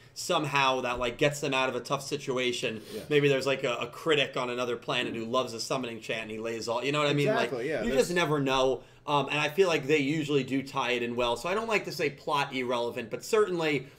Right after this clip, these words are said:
Speaker 1: it feels that way until the foreshadowing comes to a halt. So we appreciate you tuning in, um, for this episode. And I'm joined by three great friends of mine. You know them. They've been on the, the team for a while now. We got Pete,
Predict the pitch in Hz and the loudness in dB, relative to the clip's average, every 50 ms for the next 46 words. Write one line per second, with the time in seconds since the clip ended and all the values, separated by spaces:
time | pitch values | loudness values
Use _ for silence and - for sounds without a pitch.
0 | - - - 170 151 143 - 226 226 214 190 143 160 151 151 147 147 147 143 135 | -12 -6 -4 -4 -4 -4 -2 0 2 4 4 4 4 4 4 4 4 4 2 2
1 | 131 - 151 143 139 139 - 160 156 143 143 - 147 131 131 127 123 120 117 113 | 2 0 0 0 0 0 0 0 0 2 2 0 0 0 0 0 0 -2 -4 -6
2 | - - - - - - - 170 160 143 143 - 147 131 123 - - 135 123 107 | -10 -14 -20 -20 -6 -2 -2 -2 -2 -2 -2 0 0 0 0 2 2 2 2 2
3 | 104 - - - 165 151 147 135 135 - - - - - 190 247 247 226 - 196 | 0 -2 0 2 4 6 4 4 2 -2 -14 -10 -2 0 2 4 4 6 6 6
4 | 190 180 180 185 175 165 156 151 147 143 - 175 165 156 143 143 139 135 131 127 | 4 6 4 2 2 2 0 -4 -4 -2 -2 -2 0 0 0 2 2 2 0 -2
5 | - - - - - - 139 139 135 135 - - - 185 180 170 151 147 160 147 | -4 -8 -14 -16 -6 -2 0 0 0 0 -2 2 4 6 6 6 6 4 2 0
6 | - - 160 160 - 156 147 165 160 151 147 147 151 156 156 151 143 151 156 147 | 0 0 0 0 0 -2 -2 0 2 2 4 4 2 2 2 0 0 0 0 2
7 | 139 135 131 131 - 147 160 151 139 120 147 147 143 143 - 147 139 139 127 139 | 2 0 -2 -4 -4 -4 -4 -2 0 2 2 2 0 0 -2 -4 -4 -2 -2 -2
8 | 135 131 131 127 123 127 131 139 147 147 147 139 139 135 135 123 - - - - | 0 0 0 0 -2 -2 0 2 4 4 4 4 2 2 0 -6 -10 -16 -20 -8
9 | - 135 131 123 151 147 143 139 135 131 127 127 - 123 127 - - 165 151 139 | -4 -2 0 2 2 2 2 2 2 0 -2 -4 -4 -8 -8 -4 -2 0 0 0
10 | 127 - 143 139 131 131 131 131 131 127 127 127 127 123 131 127 135 127 123 - | 0 0 2 2 4 6 4 4 4 2 0 0 -2 0 0 2 2 0 0 -2
11 | - - 196 190 180 180 - - | -4 0 2 2 2 2 0 -4